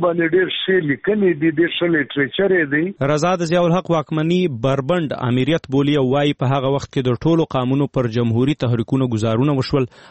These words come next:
Speaker 2: او د زده کوونکو پر سازمانونو بندیزونه ولګول شول.
Speaker 1: ډېر بربنډ امریت و او اول واره دوی کوشش کاوه چې یعنې قومي پارټیانې، قومي تنظیمونه، قومي خبرې څوک کوي، قومي فکر یا مترقي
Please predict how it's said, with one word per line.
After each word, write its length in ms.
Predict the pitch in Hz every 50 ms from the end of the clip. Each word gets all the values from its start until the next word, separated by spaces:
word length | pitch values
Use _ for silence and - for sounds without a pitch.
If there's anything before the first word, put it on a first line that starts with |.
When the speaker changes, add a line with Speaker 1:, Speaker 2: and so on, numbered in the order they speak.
| - 139 139
Speaker 2:
او 20 | 143 139 147
د 80 | 131 123
زده 120 | 131 127 - 143
کوونکو 300 | 143 156 151 - 143 - 135
پر 100 | 113 -
سازمانونو 580 | - 127 120 107 120 120 120 127 135 139 139 127 127
بندیزونه 460 | 120 113 107 113 113 131 135 117 107
ولګول 400 | 110 107 107 104 110 113 117 - -
شول. 200 | - 131 123 -
Speaker 1:
ډېر 340 | 139 139 170 185 185 170 151 127 120 117 117 135
بربنډ 480 | 139 135 127 127 165 180 185 170 165 156
امریت 460 | 147 143 139 151 170 175 175 - 170 165
و 20 | 165 160 151
او 100 | 151 143 135 - - 131 135
اول 260 | 156 170 175 165 160 160
واره 240 | 165 165 165 156 139 123 170
دوی 100 | 156 - -
کوشش 380 | 139 120 - 202 196 - - - 165
کاوه 260 | 151 151 151 160 160 139
چې 160 | - - 147 147 147 151
یعنې 200 | 160 165 160 139 - - - -
قومي 360 | 139 139 147 160 180 170 - -
پارټیانې، 560 | 160 151 139 - - 165 165 165 165 165 156 127 - -
قومي 320 | 135 135 139 147 165 170 131 - - 151
تنظیمونه، 580 | 147 143 120 131 143 139 151 165 160 156 151 156 156 - - 143
قومي 320 | 143 143 151 170 170 - -
خبرې 560 | 147 139 135 165 175 185 175 - - - - -
څوک 220 | 170 165 - -
کوي، 160 | 160 165 160 143 - -
قومي 280 | 143 151 175 170 - - 180
فکر 380 | 185 - - 170 160 160 160 165
یا 140 | 175 175 160
مترقي 640 | 143 - - 135 127 131 - - - 185 202 202